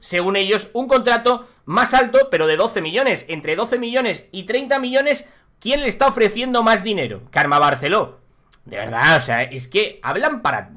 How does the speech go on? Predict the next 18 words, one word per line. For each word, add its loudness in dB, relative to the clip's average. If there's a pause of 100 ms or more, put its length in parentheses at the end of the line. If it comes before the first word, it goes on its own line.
para 0
el -6
culé -2
promedio, -4
para 0
el -6
culé -4
promedio, -4
y -6
están -4
acostumbrados 0
a -2
que -2
est-, -6
a 0
que -6
estas -4
cosas 0